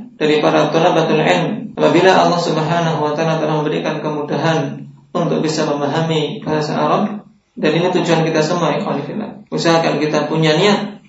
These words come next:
ya, kita bisa membaca kitab-kitab para ulama sendiri, kitab Ibnul Qayyim, kitab Syekhul Islam, sehingga akan kita lihat, ya, bagaimana ilmu mereka dituangkan dalam kitab-kitab tersebut.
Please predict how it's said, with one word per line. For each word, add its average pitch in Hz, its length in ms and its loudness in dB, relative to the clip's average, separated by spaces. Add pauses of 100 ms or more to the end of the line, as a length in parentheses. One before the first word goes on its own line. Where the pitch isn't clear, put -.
(140)
ya, - 240 -6 (240)
kita 165 400 2
bisa 185 400 2
membaca 160 400 0
kitab-kitab 156 560 -2
para 151 160 -2
ulama 151 320 -2
sendiri, 139 640 -4
kitab 156 320 -2
Ibnul 139 160 -2
Qayyim, 151 640 -4 (320)
kitab 160 320 0
Syekhul 147 320 -4
Islam, - 640 -4 (560)
sehingga 170 400 4
akan 156 160 0
kita 151 160 -2
lihat, 151 480 -2
ya, - 240 -2
bagaimana 160 560 0
ilmu 156 320 0
mereka 156 480 -2 (320)
dituangkan 151 480 0
dalam 143 240 0
kitab-kitab 147 480 -4
tersebut. 117 560 -6